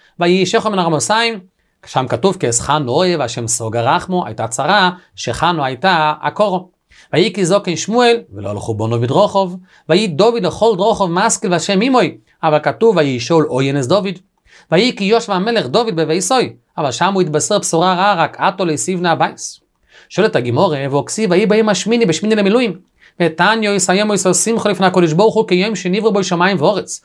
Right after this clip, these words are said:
כסיב אוכל ויהי ביום השמיני, וכסיב אוסם ויהי ערב ויהי בוקר". עונה הגימורה,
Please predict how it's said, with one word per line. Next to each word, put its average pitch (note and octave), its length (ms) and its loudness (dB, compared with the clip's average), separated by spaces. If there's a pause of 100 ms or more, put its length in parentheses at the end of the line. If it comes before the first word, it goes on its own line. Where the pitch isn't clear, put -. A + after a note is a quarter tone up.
(260)
כסיב G3 220 0
אוכל G#3+ 240 4
ויהי F#3 340 4
ביום G#3+ 180 0
השמיני, A3+ 460 -2 (280)
וכסיב D3 280 -2
אוסם F#3 280 2
ויהי D#3+ 420 4
ערב F#3+ 160 2
ויהי F3+ 160 4
בוקר". - 320 0 (600)
עונה A#2 240 0
הגימורה, D3 500 0